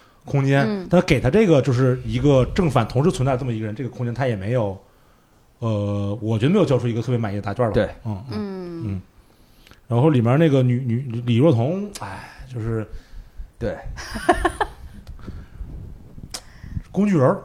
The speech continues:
Speaker 3: 工具人儿。
Speaker 2: 啊。
Speaker 1: 嗯。工具人儿。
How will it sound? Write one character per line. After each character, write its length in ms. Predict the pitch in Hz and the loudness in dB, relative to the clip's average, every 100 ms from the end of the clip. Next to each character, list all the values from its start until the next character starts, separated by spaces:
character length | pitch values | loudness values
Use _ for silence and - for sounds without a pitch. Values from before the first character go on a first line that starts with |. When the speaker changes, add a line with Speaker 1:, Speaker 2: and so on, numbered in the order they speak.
| - | -12
Speaker 3:
工 180 | - 156 | -8 -6
具 80 | 139 | -2
人 140 | 107 | 0
儿。 100 | 117 - - - _ - | 0 -2 -16 -20 _ -16
Speaker 2:
啊。 300 | 175 170 170 170 | -14 -14 -14 -10
Speaker 1:
嗯。 240 | 107 101 120 - - - - - - - - - - - - - _ | -8 -8 -14 -20 -20 -20 -20 -20 -20 -20 -20 -20 -20 -20 -20 -20 _
工 120 | 123 | -8
具 60 | 117 | -6
人 100 | |
儿。 80 | 101 | -6